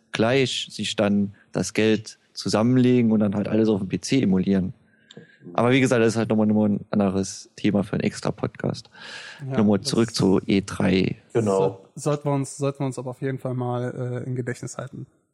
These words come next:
Speaker 2: Denn das ist bestimmt ein gefragter Podcast, was mit den neuen Konsolen ist.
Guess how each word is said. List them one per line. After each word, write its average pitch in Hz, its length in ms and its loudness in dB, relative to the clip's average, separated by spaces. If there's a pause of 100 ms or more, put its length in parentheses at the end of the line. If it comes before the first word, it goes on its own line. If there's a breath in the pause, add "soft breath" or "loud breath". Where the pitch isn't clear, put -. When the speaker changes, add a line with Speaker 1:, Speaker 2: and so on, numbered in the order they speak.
Speaker 2:
Denn 131 240 -6
das - 320 -10
ist - 120 -16
bestimmt 135 440 -2
ein 127 220 -4 (180)
gefragter 139 420 -2
Podcast, - 720 -4
was 135 180 -4
mit - 140 0
den 135 140 2
neuen 135 180 2
Konsolen 143 300 0
ist. - 160 -6